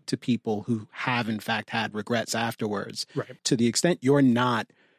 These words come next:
Speaker 1: heaping scorn on people who have a desire to transition, th-, to the extent you're not encouraging compassion for any person who finds themselves dealing with gender dysphoria, like, that's one thing. But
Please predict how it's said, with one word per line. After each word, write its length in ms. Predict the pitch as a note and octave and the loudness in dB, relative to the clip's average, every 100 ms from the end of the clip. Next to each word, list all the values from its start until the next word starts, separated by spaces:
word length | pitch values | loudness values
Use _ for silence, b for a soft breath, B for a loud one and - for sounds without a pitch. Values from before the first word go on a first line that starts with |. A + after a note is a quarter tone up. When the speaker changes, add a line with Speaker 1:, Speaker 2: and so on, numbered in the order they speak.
| _ | _
Speaker 1:
heaping 380 | - C3+ B2+ A#2 | 0 2 4 4
scorn 480 | - - C3+ B2+ | 2 4 4 4
on 140 | A#2+ G#2+ | 2 -2
people 420 | - A#2+ A#2+ A2+ | -2 -4 -2 -4
who 140 | - | 0
have 180 | A#2 B2 | 0 0
a 40 | G#2+ | -2
desire 420 | A2 A#2+ A2+ A2 | -2 0 0 -2
to 80 | G#2+ | -2
transition, 760 | - A2+ A2 A#2 - A#2+ A2+ | -2 -4 -2 -2 -2 -4 -10
th-, 120 | A#2 - | -10 -2
to 100 | C#3 | 2
the 120 | B2+ | 2
extent 240 | - D3+ | 2 0
you're 100 | B2 | 2
not 320 | B2 B2 A#2+ - b b b | 2 2 0 -4 b b b
encouraging 560 | D#3 C3+ C3+ B2+ A2+ A#2 | 0 2 4 2 2 -2
compassion 720 | A#2+ A#2 D#3+ D3 - B2 A2+ | -2 2 2 2 2 0 0
for 200 | - C3+ - | -2 -4 0
any 260 | D3 C#3+ B2+ | 2 4 2
person 480 | - C#3+ B2+ B2+ A2+ | 0 0 2 -2 -2
who 120 | A#2+ | -4
finds 460 | - C3 C3+ B2+ | -2 0 2 0
themselves 760 | A#2+ A#2 - B2 A2+ G#2+ - - - b b | 0 0 0 -2 -2 -6 -6 -10 -10 b b
dealing 400 | A#2+ C#3 C3+ B2+ | 2 4 4 2
with 340 | A#2 A2+ G#2+ - | 2 -2 -6 -2
gender 300 | C3+ A#2+ A#2 | 0 2 0
dysphoria, 720 | A2+ - D#3+ D#3 B2 G#2+ G#2 b b b | 0 4 6 6 4 0 -6 b b b
like, 100 | A#2+ | -2
that's 200 | F#3+ - | 0 2
one 240 | B2+ D3 | 4 4
thing. 320 | C#3 A#2 B2 B2+ _ _ _ - | 4 -2 -8 -14 _ _ _ -16
But 300 | A#2 A#2 C#3+ | -4 0 0